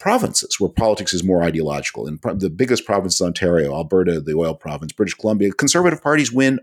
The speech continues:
over and over and over again. Um, it's just not true that if you, you get to the tipping point and then you're over the edge and conservatives can never win. Conservatives are very competitive in systems where people vote at higher rates than in the United States.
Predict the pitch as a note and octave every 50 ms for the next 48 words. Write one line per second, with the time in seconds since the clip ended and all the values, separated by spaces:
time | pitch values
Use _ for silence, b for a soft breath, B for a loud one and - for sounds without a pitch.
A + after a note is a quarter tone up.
0 | - _ - D3 F3 E3 E3 D3+ B2 - B2+ - - C#3 C#3 B2+ B2+ B2 G2+ -
1 | A2 G#2 G2 A2+ A2 G2+ G2 G2+ F#2 G#2 G#2 F#2 - - B B B B B B
2 | B B B B B - C#3+ C3 - _ _ _ _ _ _ D#3+ D#3+ E3 - -
3 | - - - - _ _ _ _ _ _ _ - - G3+ G#3 - - F3+ E3 B2
4 | - - - - - F3+ A3+ A3 C#3+ - - - _ F2 G#2+ A2 - - B2+ B2+
5 | B2 - A#2+ A#2+ A2+ A2 G2+ - A#2 G#2+ G2+ G2 C3+ - - - A#2+ A2+ A2 -
6 | A2+ - G#2 F#2+ - G#2+ G2+ G2 - - G2 G#2+ A#2 A#2+ A2+ G2+ - - _ -
7 | A2 B2 A#2 A2 A2+ G#2 G#2 F#2+ G2 G2 F#2 F2+ E2+ F2+ F2+ F2 - F#2 F2+ -
8 | - G#2+ G#2 G2 F#2+ F#2 F2 - - G2+ G2 F2+ F2+ G2 G2 G#2 - - - G#2+
9 | - - - D#3 F3+ F#3 G3+ F#3 E3+ C#3 - - G#2+ G#2+ G#2 G2 G2 G#2+ A2+ A#2
10 | B2+ C3 B2+ - - - G#2+ - - G#2 G#2 G2 E2+ - - - - b b b
11 | b b b b - - - G#2 F2 - - G2+ G2 G2 - - E2+ F2+ F2+ -
12 | F#2 F2+ F2 G2+ G2+ F#2+ G2 G#2+ G2 F2+ E2 D#2+ D#2 - - F#2+ F#2+ F#2+ G2 E2+
13 | D#2 D#2 D2+ D2 - - - E2+ D#2+ D#2 D2+ D2 D2+ C#2 C2+ B1+ C2 B1 - -
14 | - D#2 D2 - - - -